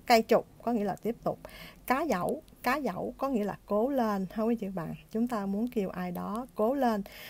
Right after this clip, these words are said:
thì có nghĩa là cá dẫu, cây trục, cá dẫu có nghĩa là tiếp tục cố lên. Ngoài ra cái chữ cá dẫu này quý chị bạn, cá là thêm dẫu là dầu ha, là mình đi đổ xăng á. Mình đi đổ xăng xe hơi đó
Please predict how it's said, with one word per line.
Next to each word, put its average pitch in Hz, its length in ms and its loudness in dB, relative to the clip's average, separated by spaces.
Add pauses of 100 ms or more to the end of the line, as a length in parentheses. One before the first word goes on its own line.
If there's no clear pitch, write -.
(160)
thì 185 120 0
có 196 120 2
nghĩa 208 140 4
là 196 220 0
cá 196 160 -2
dẫu, 240 380 -2 (180)
cây 208 300 2
trục, - 220 -2 (160)
cá 214 120 0
dẫu 240 400 -4
có 233 80 2
nghĩa 226 140 2
là 175 120 -4 (100)
tiếp 285 120 0 (100)
tục - 140 -2 (160)
cố 214 180 2
lên. 220 260 2 (600)
Ngoài 190 400 0
ra 214 260 2
cái 254 140 -2
chữ 180 320 -2
cá 254 180 4
dẫu 285 380 -4
này 226 160 -2
quý 226 160 2
chị 240 120 -4
bạn, 170 200 -2 (460)
cá 254 240 0
là 233 200 -2 (140)
thêm 220 260 2
dẫu 190 260 0
là 247 140 0
dầu 160 400 0
ha, 220 180 -2 (360)
là 180 200 -4
mình 175 180 -4
đi 190 140 -2
đổ 185 200 -4
xăng 240 400 -6
á. 247 100 -6 (720)
Mình 185 100 -2
đi 226 140 4
đổ 202 180 -2
xăng 247 240 -4
xe 247 180 -2
hơi 254 360 0
đó 285 100 -2